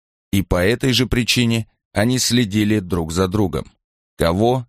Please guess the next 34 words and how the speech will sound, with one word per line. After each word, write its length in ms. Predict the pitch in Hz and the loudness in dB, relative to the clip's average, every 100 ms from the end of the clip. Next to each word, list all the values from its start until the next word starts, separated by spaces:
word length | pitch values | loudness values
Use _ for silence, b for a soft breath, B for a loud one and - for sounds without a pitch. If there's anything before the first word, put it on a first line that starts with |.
| _ | _
каждый 420 | 131 123 113 120 | 0 0 0 -2
из 140 | 101 | 0
них 320 | 101 113 110 - | 0 0 -2 -4
берёт 380 | 101 101 92 | 0 2 0
в 80 | 82 | -2
жёны 440 | 85 101 117 117 - | -2 0 2 -2 -2
и 100 | 113 | -2
как 280 | 113 131 127 | 0 -2 0
ведёт 360 | 117 104 90 - | -2 0 -2 -2
себя 280 | 92 87 | -2 0
на 120 | 85 90 | 0 -2
публике. 600 | 117 90 69 - - - _ _ _ _ _ | -2 -2 -6 -12 -20 -20 _ _ _ _ _
Все 240 | - 143 156 | 0 2 2
они 240 | 131 143 | 2 0
привыкли 480 | - 120 135 127 113 | 0 0 0 -2 -4
к 40 | |
состоянию 760 | - 104 - 95 110 107 104 92 | -2 -2 0 0 2 0 0 -2
Герхарда 560 | 90 95 - 92 - | 0 -2 0 -4 -4
Пойкерта. 720 | 95 - 101 62 - - - - _ _ _ | -4 0 -2 -2 -12 -16 -20 -20 _ _ _
То, 80 | 98 | -2
что 160 | - 95 | 0 -2
таилось 460 | 101 104 110 101 | 0 2 0 -2
в 60 | 87 | -2
глубине 420 | 95 90 104 104 | -2 0 2 0
его 180 | 87 92 | 0 -2
души, 460 | 90 90 123 120 - _ _ _ | 0 0 0 0 -4 _ _ _
вырвалось 600 | 98 135 143 139 135 131 | 0 2 2 2 0 0
на 100 | 117 | -2
поверхность 720 | - 110 110 117 113 107 - | 0 0 0 -2 -4 -4 -2
лишь 220 | 101 90 | 0 0
однажды, 600 | 95 101 107 71 53 - _ _ _ | 0 0 0 -2 -8 -20 _ _ _
ко 100 | 87 | -2
всеобщему 600 | - 98 95 - 95 92 | 2 0 0 -2 0 0
удивлению. 560 | 90 101 107 80 - | 0 0 0 -2 -10